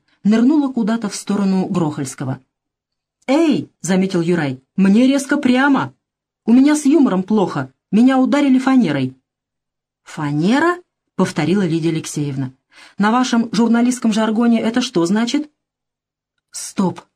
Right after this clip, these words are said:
сказал себе Юрай. «Стоп! Я ведь ей не говорил, что я журналист.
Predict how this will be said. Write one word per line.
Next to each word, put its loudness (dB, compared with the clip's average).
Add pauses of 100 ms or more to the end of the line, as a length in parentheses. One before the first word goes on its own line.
(100)
сказал -4
себе -6
Юрай. -6 (180)
«Стоп! -6 (480)
Я -6
ведь -4
ей 0
не 0
говорил, -2
что -6
я -4
журналист. -6